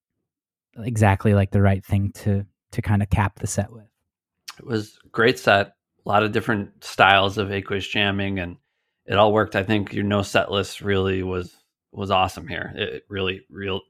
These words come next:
Speaker 2: yielded some great results. So the encore is another oldie, What's the Connection? Long been, uh, a great aqueous tune, always seems to yield some great jams. This one's a little bit more,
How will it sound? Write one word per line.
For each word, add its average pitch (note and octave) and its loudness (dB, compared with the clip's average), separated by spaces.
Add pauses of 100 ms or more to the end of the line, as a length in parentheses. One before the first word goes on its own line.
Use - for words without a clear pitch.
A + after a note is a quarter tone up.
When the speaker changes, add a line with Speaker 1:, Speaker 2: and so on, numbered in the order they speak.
Speaker 2:
yielded G2 -2
some F#2+ -8
great F#2 -2
results. F#2 -8 (720)
So G2+ 0
the G#2+ 2
encore C#3+ 4
is G2+ 0
another A2 4
oldie, A2+ 4
What's G2+ -6
the G#2+ -6
Connection? A#2 -2 (260)
Long G2 -2
been, G2 -2
uh, G2 -4
a G#2+ -16
great G#2+ -4
aqueous G2+ -2
tune, G2+ -4
always A2+ 2
seems A#2 -4
to G#2+ -4
yield G2+ -4
some G#2 -4
great G2 -4
jams. F#2+ -4 (640)
This A#2+ 2
one's G3 -2
a G3 2
little D3+ 2
bit B2 -2
more, A2 2